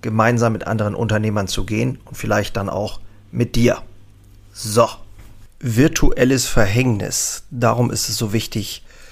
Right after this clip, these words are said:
hier mal genau hinzuschauen. Studien kommen zu alarmierenden Ergebnissen. Wir sind im Arsch, Leute, wenn wir nicht aufpassen. In der kleinen Serie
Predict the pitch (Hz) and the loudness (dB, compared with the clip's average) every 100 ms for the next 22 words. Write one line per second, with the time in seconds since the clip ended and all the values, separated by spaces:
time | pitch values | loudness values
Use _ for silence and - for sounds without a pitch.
0 | - - 135 147 120 113 107 107 117 117 | -20 -8 2 4 6 4 0 2 2 6
1 | 110 120 117 107 110 113 - 107 - - | 6 4 2 -2 -2 -2 -4 -4 -6 -10
2 | - - - - - - - - - - | -18 -20 -20 -20 -20 -20 -20 -20 -18 0
3 | 143 135 139 - 135 120 - 123 120 120 | 4 6 4 4 0 2 0 4 4 6
4 | 123 139 127 120 120 - 95 - - 104 | 4 4 4 2 0 0 -2 -4 -4 -4
5 | 113 120 - - - - 113 101 98 104 | -2 -4 -6 -18 -16 -4 0 0 0 -2
6 | 95 - 101 95 - 85 - - - - | -4 -4 -2 -2 -4 -6 -6 -10 -12 -14
7 | - 104 98 85 - - - - - - | -10 -8 -8 -6 -6 4 6 6 -2 -20
8 | - - 135 123 117 143 131 131 113 120 | -20 -4 2 2 4 4 6 6 6 6
9 | 113 110 107 110 | 6 4 4 2